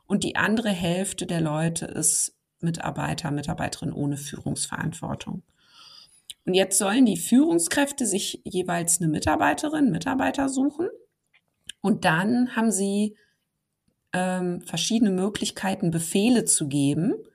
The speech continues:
Und du kannst das dann wieder begrenzen, zum Beispiel vor, zurück, links, rechts.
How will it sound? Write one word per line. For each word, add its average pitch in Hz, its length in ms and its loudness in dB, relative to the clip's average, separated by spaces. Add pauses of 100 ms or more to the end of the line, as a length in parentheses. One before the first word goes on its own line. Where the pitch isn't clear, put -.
(500)
Und 175 120 -2
du 170 40 -4
kannst 208 240 0
das 208 120 0
dann 170 160 -2
wieder 175 180 2
begrenzen, 156 720 0
zum - 180 -4
Beispiel 120 360 0
vor, 254 500 4
zurück, 196 580 0
links, 160 440 2
rechts. - 540 -2